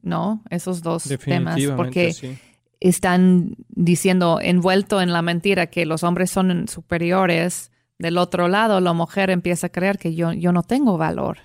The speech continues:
Speaker 1: entonces.
Speaker 2: Ujú.
Speaker 1: Y eso viene desde, desde atrás.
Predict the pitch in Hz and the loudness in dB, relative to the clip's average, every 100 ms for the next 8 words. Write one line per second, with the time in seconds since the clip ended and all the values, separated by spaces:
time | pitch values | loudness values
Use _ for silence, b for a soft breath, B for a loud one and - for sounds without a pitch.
0 | _ - 170 147 147 160 - 151 - - | _ -8 -6 -4 -4 -4 -8 -8 -12 -18
1 | _ _ 147 139 - 170 170 202 185 175 | _ _ -14 -12 -4 0 2 2 2 2
2 | 180 170 156 165 160 170 - 170 165 156 | 0 0 -2 -4 -4 -4 -6 -2 0 2
3 | 170 175 - 202 240 208 - - | 2 0 -2 -2 -2 -2 -6 -8